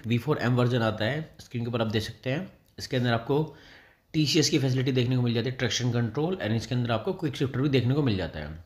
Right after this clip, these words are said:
So, ये I think first in the segment है कि एक सौ पचास सीसी के अंदर आपको इतने सारे फीचर देखने को मिल जाते हैं, जो कि एक सुपर बाइक में आते हैं। And this is M T fifteen,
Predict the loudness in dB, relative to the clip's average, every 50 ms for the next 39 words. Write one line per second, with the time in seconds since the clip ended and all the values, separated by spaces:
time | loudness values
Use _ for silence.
0 | -20 -14 -8 -6 -2 -2 0 0 0 0 0 0 -2 -2 0 0 0 0 2 2
1 | 2 2 2 0 0 0 0 0 0 0 0 0 -2 -2 -4 -6 -6 -4 -2 -2
2 | 0 0 -2 -2 0 0 0 0 0 2 2 0 0 0 0 -4 -2 -2 -2 0
3 | 0 -2 -2 -2 -4 -4 -2 0 0 0 0 0 0 0 0 0 0 2 0 0
4 | 0 -2 -4 -6 -6 -12 -18 _ _ _ _ _ -4 0 0 0 0 0 -2 -2
5 | -2 0 2 2 4 4 4 2 2 -2 -4 -4 -6 -8 -12 -12 -14 -16 -20 -20
6 | -20 _ _ _ _ _ -4 -2 0 0 0 0 0 -2 -4 -6 -4 -2 0 2
7 | 2 2 0 0 0 0 0 0 0